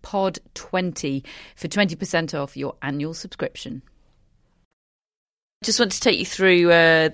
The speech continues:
the, the doubles results, uh, that we had today before we look ahead to tomorrow's men's semi-finals, uh, because we had the men's doubles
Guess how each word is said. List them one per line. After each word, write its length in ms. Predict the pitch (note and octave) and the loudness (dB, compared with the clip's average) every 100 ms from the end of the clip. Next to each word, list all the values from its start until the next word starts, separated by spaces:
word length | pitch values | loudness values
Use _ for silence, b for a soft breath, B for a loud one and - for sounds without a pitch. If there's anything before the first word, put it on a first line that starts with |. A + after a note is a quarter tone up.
| - | 2
the, 300 | F3 E3 D#3+ - | 4 4 2 0
the 100 | E3 | 2
doubles 340 | F3 D#3+ D#3 | 4 2 0
results, 520 | D#3 D#3+ C#3 - - - - | 0 2 2 0 -8 -6 0
uh, 200 | D#3 C#3 | 2 2
that 140 | A2 | -2
we 100 | D#3 | -2
had 160 | F#3+ - | -2 -4
today 240 | - C#3+ | 0 0
before 680 | - - - E3 D#3+ D#3 - | -2 -8 -4 0 2 0 -2
we 720 | C#3+ D3+ D3+ D3 C#3+ C#3 C#3 - | -4 -2 0 0 -2 -4 -6 -8
look 240 | D#3+ D#3+ D#3+ | -2 -2 -2
ahead 400 | D3+ D3+ C#3+ - | -2 -2 -4 -6
to 320 | - D3 C#3+ | -8 -6 -6
tomorrow's 440 | - D#3 D3+ D3+ | -8 -4 -2 -2
men's 360 | D3 D3+ D3+ D3+ | -4 -4 -4 -6
semi-finals, 920 | - D3 D3 - D3 C#3+ D3 D3 - B B B B | -4 -4 -4 -2 0 -2 -6 -8 -12 B B B B
uh, 180 | - D3+ | 0 2
because 380 | D3+ D#3 - - | 0 -4 -8 -6
we 100 | E3+ | -8
had 560 | D#3+ E3 E3 D#3+ D#3 D3+ - - | -4 0 4 4 2 -2 -8 -4
the 360 | E3 D#3 - _ | -4 -4 -8 _
men's 520 | F3 E3+ F3+ F#3+ F#3 | -6 0 2 2 -4
doubles 680 | - F3+ E3 D#3 D3+ D3 - | -2 -2 -2 -6 -6 -8 -12